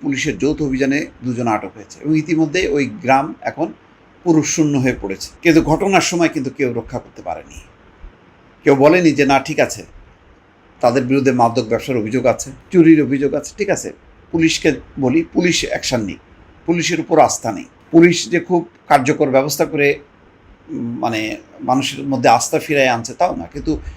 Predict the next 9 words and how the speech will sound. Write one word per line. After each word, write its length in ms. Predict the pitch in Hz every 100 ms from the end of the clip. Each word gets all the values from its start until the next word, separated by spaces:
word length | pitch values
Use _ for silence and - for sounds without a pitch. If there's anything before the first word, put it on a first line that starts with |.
| - - -
ঘটনাস্থলের 540 | 147 151 165 165 175 170
সাথে 220 | - -
সাথে 220 | 202 190
কিন্তু 180 | 160 143 143
পুলিশ 260 | 139 135
সেনাবাহিনী 380 | 131 120 120 131
উপস্থিত 400 | 113 - 113 98
হচ্ছে, 220 | - - - - - - - _ _ - - - -
কিন্তু 420 | 156 147 220